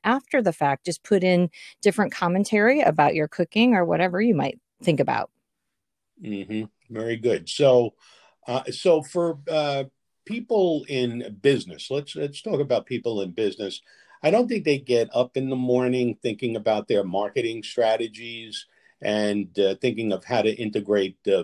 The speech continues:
Speaker 2: voiceover into their marketing strategies.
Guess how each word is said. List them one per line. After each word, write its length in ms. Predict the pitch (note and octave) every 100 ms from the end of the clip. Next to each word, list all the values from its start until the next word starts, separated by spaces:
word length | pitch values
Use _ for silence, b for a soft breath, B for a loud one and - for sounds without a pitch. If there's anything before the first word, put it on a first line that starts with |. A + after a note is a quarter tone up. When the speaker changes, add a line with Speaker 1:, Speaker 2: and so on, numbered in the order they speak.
| F#2+
Speaker 2:
voiceover 680 | G#2 G#2 A2+ G#2 F#2+ G2+ G2+
into 300 | G2 F#2+ G#2+
their 220 | F#2+ F#2
marketing 520 | F2 G2 G2 A#2 G#2+
strategies. 800 | G#2+ - A2+ A2 G#2+ A#2 A2+ -